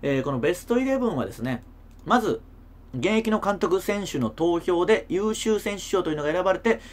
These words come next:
その中から選考委員が選んでベストイレブンを決定するという流れになっております。えー、まあ、選手たちの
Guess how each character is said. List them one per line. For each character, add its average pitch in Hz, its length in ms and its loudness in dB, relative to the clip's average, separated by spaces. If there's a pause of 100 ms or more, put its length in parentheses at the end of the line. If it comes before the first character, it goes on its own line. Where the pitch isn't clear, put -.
そ 220 120 4
の 262 80 6
中 277 180 2
か 226 120 4
ら - 100 2
選 139 240 -4
考 139 260 0
委 143 60 0
員 135 100 -2
が 113 80 0
選 170 200 2
ん - 20 2
で 208 80 4
ベ 120 120 0
ス - 40 -10
ト 120 80 -4
イ 113 60 2
レ 110 80 0
ブ 104 60 -6
ン - 20 -8
を 92 80 -12
決 - 160 -8
定 113 100 -2
す 113 100 -6
る 175 80 4
と 185 120 4
い 123 80 2
う 101 100 0
流 104 180 -4
れ 107 100 -2
に 104 40 -8
な 101 80 -6
っ 101 60 -8
て - 160 -6
お 98 80 -6
り 120 80 -4
ま 143 100 -4
す。 - 140 -16 (320)
え 131 100 -2
ー、 127 40 -2
ま 143 80 -2
あ、 127 40 -4
選 190 140 -2
手 - 80 -12
た 147 100 2
ち - 140 -8
の 107 200 -2